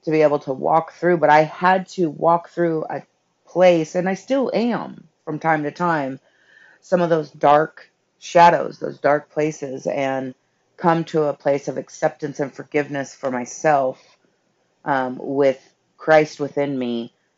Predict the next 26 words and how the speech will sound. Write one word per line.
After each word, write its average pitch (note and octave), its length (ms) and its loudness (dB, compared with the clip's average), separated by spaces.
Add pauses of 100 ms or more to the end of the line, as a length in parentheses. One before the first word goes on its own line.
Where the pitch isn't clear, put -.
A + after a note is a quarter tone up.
(320)
to C#3+ 100 -4
be C3+ 400 -2
okay B2+ 420 0
and A#2+ 140 -2
be A#2+ 160 2
in A2 100 -2
this G2+ 160 -8
place A2 280 -6
that A2 120 -4
I G#2+ 120 0
am, A#2+ 180 -2
where A#2 140 -6
I C3 100 -2
can F3 380 -2
go C#3 180 0
outside A#2 540 -2
and C3 120 -4
I C3 80 -2
can C3+ 160 -12
just - 460 -14
sit F3+ 320 2 (400)
literally G3 540 -2
for - 240 -10 (100)
hours D3 800 2 (560)
now B2 420 0 (920)
and D3 600 2